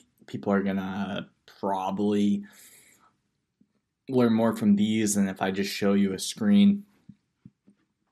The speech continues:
and frickin', I don't know, just talk for, like, an hour. So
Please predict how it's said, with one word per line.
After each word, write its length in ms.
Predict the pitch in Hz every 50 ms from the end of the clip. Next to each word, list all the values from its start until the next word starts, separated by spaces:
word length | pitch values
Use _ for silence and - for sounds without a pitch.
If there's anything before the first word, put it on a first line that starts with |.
| _ _ _ _ _ _ _ _ _ _ _ - - -
and 140 | 107 101
frickin', 640 | 101 - 110 101 101 107 104 104 101 98 101 101 - - _ _ _ _ - -
I 80 | - 104
don't 140 | - - 92
know, 160 | 92 98 - - _ _ _ -
just 380 | - 104 101 - - _ _ _
talk 460 | - 117 104 90 87 90 - - - - - -
for, 180 | - 95 101
like, 160 | 98 95 101 101
an 80 | 87
hour. 340 | 76 90 92 90 92 101 - _ - - - _ _ _ _ _ _ _ -
So 380 | - - 131 131 127 123 -